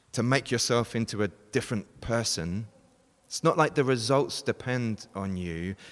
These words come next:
It's a promise. I wishes of people.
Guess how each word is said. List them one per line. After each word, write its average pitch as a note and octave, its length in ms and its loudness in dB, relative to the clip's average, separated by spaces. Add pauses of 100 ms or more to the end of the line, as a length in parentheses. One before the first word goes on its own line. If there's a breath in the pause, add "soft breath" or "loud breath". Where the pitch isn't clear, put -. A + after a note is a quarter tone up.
(360 loud breath)
It's D3 220 2
a D#3 60 0
promise. - 920 -4 (1900)
I D#3 380 2
wishes A#2+ 360 -6
of B2+ 160 -4
people. D#2+ 400 -10